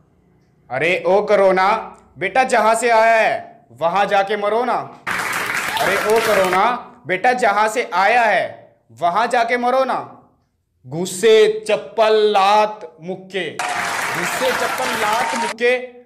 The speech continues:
बजा बजा के बेटा सिखा देंगे रोना। गुस्से, चप्पल, लात, मुक्के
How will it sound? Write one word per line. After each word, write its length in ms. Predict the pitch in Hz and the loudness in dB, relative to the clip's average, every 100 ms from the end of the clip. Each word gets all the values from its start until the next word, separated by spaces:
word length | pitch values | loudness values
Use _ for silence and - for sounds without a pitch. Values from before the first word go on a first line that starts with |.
| _ _ 127 | _ _ -6
बजा 340 | 170 185 220 | -2 2 4
बजा 260 | 220 214 202 | 4 2 2
के 180 | 196 175 110 - _ _ _ | 0 -6 -10 -18 _ _ _
बेटा 260 | 120 151 185 | -10 -4 -4
सिखा 400 | 185 185 180 160 | -4 -6 0 0
देंगे 280 | 156 180 208 | 0 0 2
रोना। 340 | 208 190 180 - - - - - - - - - - - - - - - 131 | 2 2 2 0 0 -2 -2 -2 -2 -4 -4 -4 -4 -4 -8 -6 -8 -6 -6
गुस्से, 400 | 147 151 196 196 | -6 -4 -2 -2
चप्पल, 520 | 196 202 190 208 208 208 | 0 -4 -2 -2 0 0
लात, 360 | 190 202 226 226 | 0 0 0 -2
मुक्के 520 | 202 190 214 220 | -8 -6 -2 0